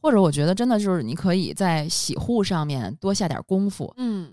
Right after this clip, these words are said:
Speaker 1: 就是有的时候你觉得它麻烦，但是你真正的见到一点效果的时候，你觉得其实还挺好玩儿的。
Speaker 2: 嗯，稍微上点心。
Speaker 1: 对，因为毕竟那是你自己身上的东西嘛，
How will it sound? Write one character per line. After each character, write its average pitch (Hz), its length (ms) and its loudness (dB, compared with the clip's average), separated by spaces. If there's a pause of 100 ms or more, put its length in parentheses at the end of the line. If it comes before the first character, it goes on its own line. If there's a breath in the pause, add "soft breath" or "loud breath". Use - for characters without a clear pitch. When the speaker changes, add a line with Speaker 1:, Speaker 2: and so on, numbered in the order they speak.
Speaker 1:
就 220 100 -6
是 165 360 -2
有 147 200 0
的 269 100 4
时 269 80 0
候 220 100 4
你 175 100 0
觉 139 80 -2
得 151 60 0
它 226 140 0
麻 208 280 0
烦， 202 160 0
但 220 140 2
是 180 60 0
你 147 60 -6
真 240 200 -2
正 254 140 0
的 190 80 0
见 226 160 -2
到 214 100 0
一 208 60 -4
点 170 160 -4
效 208 200 -2
果 170 120 -4
的 - 100 -6
时 151 80 -4
候， 143 120 -2
你 139 100 -6
觉 131 100 -4
得 170 80 0
其 185 180 -4
实 180 60 -2
还 185 160 -4
挺 160 180 -6
好 170 160 -4
玩 - 120 -6
儿 - 160 -8
的。 135 100 -4 (300)
Speaker 2:
嗯， 190 180 -12 (220)
稍 - 220 -2
微 330 100 2
上 277 160 -4
点 - 120 -12
心。 233 300 -10 (220)
Speaker 1:
对， - 100 -8
因 220 80 2
为 269 60 2
毕 277 160 -2
竟 240 180 0
那 220 80 0
是 208 140 -2
你 151 160 0
自 - 140 -8
己 - 100 -10
身 139 200 -2
上 143 120 -2
的 131 80 -4
东 113 180 -6
西 135 120 -8
嘛， - 140 -14